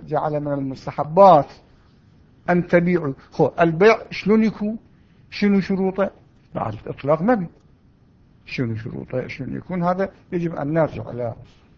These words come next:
أدلة الشروط، بخلاف حينما يقول: "أحل الله البيع".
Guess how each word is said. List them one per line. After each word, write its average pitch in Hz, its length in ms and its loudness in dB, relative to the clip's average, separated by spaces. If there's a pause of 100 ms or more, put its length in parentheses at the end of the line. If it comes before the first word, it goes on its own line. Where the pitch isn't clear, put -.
(280)
أدلة 113 400 -8
الشروط، 113 460 -14 (2250)
بخلاف 226 600 4 (160)
حينما 208 380 0
يقول: 214 300 0
"أحل 147 380 0
الله 120 340 -2
البيع". 104 280 -12